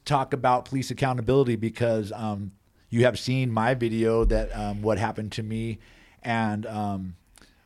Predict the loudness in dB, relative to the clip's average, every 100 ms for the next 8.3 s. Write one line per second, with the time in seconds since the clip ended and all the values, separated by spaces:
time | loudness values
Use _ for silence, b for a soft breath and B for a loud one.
0 | -10 -4 -2 -2 -4 -4 -2 2 0 -2
1 | -4 -4 -4 -6 -6 -2 0 0 -4 -2
2 | -2 -4 -8 -8 -8 -8 -6 -4 2 4
3 | 4 4 2 2 -2 -2 -4 -4 -6 -2
4 | 2 4 4 2 -2 -4 -2 -2 -4 -2
5 | 0 0 -2 -2 -2 -4 -8 b b b
6 | b b b 2 2 2 2 4 6 6
7 | 4 0 2 4 4 2 0 2 2 2
8 | 0 -4